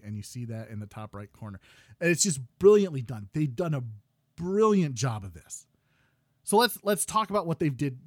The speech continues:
good. Let's, uh, what they, what they nailed right, what they got. All right, let's talk about voice acting. All right, so all of these voice actors, they're not small names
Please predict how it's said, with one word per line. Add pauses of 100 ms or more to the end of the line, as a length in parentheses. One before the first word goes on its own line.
good.
Let's,
uh,
what
they,
what
they
nailed
right,
what
they
got. (360)
All
right,
let's
talk
about
voice
acting. (360)
All
right,
so
all
of
these
voice
actors,
they're
not (100)
small
names